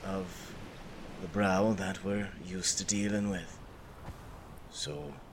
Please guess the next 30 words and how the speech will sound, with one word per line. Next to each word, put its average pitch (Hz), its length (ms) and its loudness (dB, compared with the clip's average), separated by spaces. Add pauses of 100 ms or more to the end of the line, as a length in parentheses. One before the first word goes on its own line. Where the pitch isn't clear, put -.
(1080)
I'm 117 120 6
curious 110 500 10
to 107 60 8
find 120 320 10
out 113 160 12
what's 127 160 12
in 127 100 10
the 123 60 6
volcano. 131 640 8 (520)
<laughs> - 20 2 (720)
I, 107 100 10 (140)
uh, 135 100 12
<laughs> 147 140 12 (180)
I 170 80 12
think 151 200 12
Magnus 123 360 12
is, 117 120 8
like, 117 100 10
a 117 40 10
little 110 220 12
bit 110 200 10
giddy, 110 300 12
actually. 90 520 6
Like, - 420 8 (1700)
he 113 100 4
wants 104 260 10
to 101 60 2
crack 92 380 6
this 87 160 2
mystery. 65 420 0